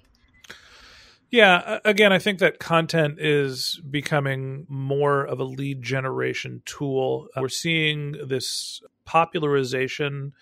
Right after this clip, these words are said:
of what's called product-led growth, not sales-led growth. Sales-led growth is, I'm going to cold call, cold email people that I think are relevant to me and ask them if they want to be in my sales cycle.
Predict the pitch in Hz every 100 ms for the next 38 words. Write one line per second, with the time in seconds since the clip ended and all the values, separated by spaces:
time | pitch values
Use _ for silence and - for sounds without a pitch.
0 | _ _ _ 139 127 117 - 120 - 123
1 | - - 135 131 131 - 131 123 117 117
2 | 120 143 - 135 127 - 127 123 127 131
3 | 139 131 139 147 170 - _ _ - -
4 | - - _ - 185 190 170 165 139 143
5 | 131 127 - 151 143 135 127 120 - -
6 | 160 151 151 147 143 139 - 143 139 131
7 | 127 123 127 - _ - 156 147 131 -
8 | 139 131 127 123 - - 143 131 143 147
9 | 139 135 131 131 131 - 143 131 127 127
10 | 120 139 131 127 131 135 131 131 - 131
11 | 127 123 - - _ _ 127 123 123 -
12 | 135 131 - 139 127 127 - - 135 123
13 | 120 120 117 113 110 - 113 113 - 117
14 | 113 131 -